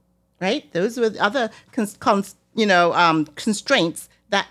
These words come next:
added into a system that even to this day is so, um, unequal, right? But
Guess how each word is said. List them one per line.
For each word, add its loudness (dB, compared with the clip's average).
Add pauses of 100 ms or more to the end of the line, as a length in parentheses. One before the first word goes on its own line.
added -2
into -2
a 0
system -6
that 0
even 0
to -4
this -8
day -4 (360)
is 2
so, 0
um, 2 (500)
unequal, -4 (380)
right? -2 (280)
But 0